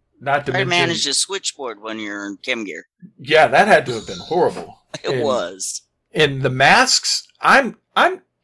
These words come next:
Speaker 1: I don't deal with claustrophobia, but every time I was, had to be in,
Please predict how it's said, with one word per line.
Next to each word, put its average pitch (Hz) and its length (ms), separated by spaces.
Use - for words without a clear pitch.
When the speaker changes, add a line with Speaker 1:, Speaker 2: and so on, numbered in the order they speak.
Speaker 1:
I 254 120
don't 262 300
deal 147 200
with 123 140
claustrophobia, 107 920
but 165 320
every 233 400
time 165 380
I 127 120
was, 117 300
had 180 320
to 127 40
be 143 220
in, 110 280